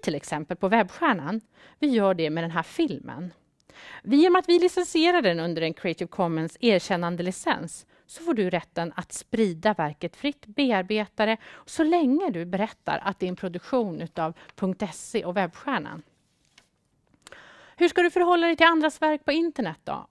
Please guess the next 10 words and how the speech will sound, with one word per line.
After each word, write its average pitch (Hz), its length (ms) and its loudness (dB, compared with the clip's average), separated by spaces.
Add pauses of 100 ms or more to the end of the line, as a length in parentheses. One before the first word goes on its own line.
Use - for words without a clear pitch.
Ja, 202 280 6 (120)
grundregeln 311 760 2
är 147 180 -2
att - 80 -12
du 190 80 -4
bör 185 180 0 (220)
alltid 247 400 4
anta 180 480 -2
att 165 120 -6
verket 156 460 -4